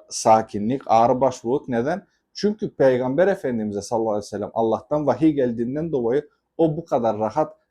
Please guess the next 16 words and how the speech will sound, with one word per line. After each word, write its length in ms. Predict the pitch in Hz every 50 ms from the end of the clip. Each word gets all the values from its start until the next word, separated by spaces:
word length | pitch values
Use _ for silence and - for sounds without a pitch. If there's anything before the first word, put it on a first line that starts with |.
| _
her 180 | - 147 175 180
yerde 440 | 180 147 127 117 107 120 143 135 123
davranabiliyordu 1300 | 120 110 107 107 110 123 143 156 156 - _ _ _ _ _ 113 113 123 139 151 151 143 135 135 139
ve 80 | 139 123
hiç 240 | 110 120 - - -
kimseden 580 | 185 185 180 - 131 120 131 165 196 208 196 _ _ _ _ _ _ _ _ _ _ _ _ _ _ _ _ _ _
korkmuyordu. 580 | - 156 151 156 160 - 143 123 107 98 107 107
Çünkü 360 | - 135 127 117 123 104 98
şu 400 | - - - 127 143 156 143 135
bir 100 | 165 180
şey 300 | 175 - 165 135 120 113
vardı 360 | 110 107 104 107 139 165 165
ki 180 | - 190 170 135
bundan 280 | 123 123 127 135 131 131
kesinlikle 520 | - 120 - - 123 131 131 _ 113 110
emindi. 440 | 104 104 101 104 110 151 202 214